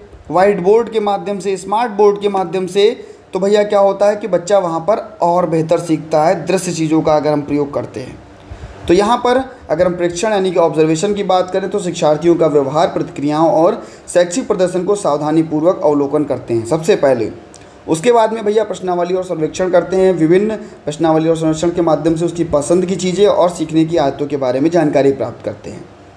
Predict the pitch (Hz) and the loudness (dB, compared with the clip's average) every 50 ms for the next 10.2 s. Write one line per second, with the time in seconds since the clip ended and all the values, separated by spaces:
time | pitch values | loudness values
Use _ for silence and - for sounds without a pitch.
0 | - - - - - - - - - 220 240 247 247 - 262 - 254 233 226 220 | -20 -20 -20 -20 -20 -18 -18 -4 0 2 2 2 2 0 0 2 2 2 2 2
1 | 214 208 214 220 226 214 202 196 202 202 170 160 160 165 180 214 202 - - - | 0 -2 -2 -4 -4 -2 -2 -2 -2 0 0 0 0 0 0 -2 -4 -6 -12 -20
2 | - - - - - - - 160 165 160 165 175 170 - 196 185 180 175 175 175 | -20 -20 -20 -20 -20 -4 -2 0 0 0 0 -2 -2 -2 -2 0 2 2 2 4
3 | 175 175 175 175 185 214 233 - - - - - - 147 160 170 160 156 143 139 | 4 4 4 4 4 2 -2 -6 -10 -16 -12 -6 -2 2 2 2 4 4 4 4
4 | 175 196 190 180 175 170 165 - 175 170 170 - 175 160 165 - 175 180 175 160 | 4 2 0 0 0 0 0 -2 -4 -4 -2 0 -2 -2 0 -4 -6 -6 -6 -8
5 | 156 - 160 147 143 143 156 160 156 160 165 156 - - 147 151 151 170 185 202 | -4 -2 0 0 0 0 -2 -2 0 0 -2 -4 -2 -2 -2 2 4 4 4 2
6 | - - - - - - - 117 127 131 135 - 156 156 - - 156 139 139 - | 0 -6 -10 -14 -16 -14 -6 -2 0 0 0 0 -4 -4 -2 -2 -2 -2 0 0
7 | 185 170 165 160 160 135 131 - 139 156 175 175 - - - - - - - - | 2 2 2 2 0 0 -2 0 2 2 2 2 0 -4 -10 -12 -16 -18 -18 -18
8 | - - 147 147 151 151 165 156 147 135 131 135 143 160 156 156 143 131 127 120 | -6 -2 0 0 2 2 2 2 2 2 2 2 2 2 2 2 0 0 0 -2
9 | 107 104 127 - - 202 185 175 170 175 175 175 170 160 147 151 - - 156 151 | -4 -4 -6 -4 -2 2 2 2 2 2 2 2 2 0 0 -2 -4 -4 -2 -2
10 | 151 180 190 - | -2 -2 -2 -4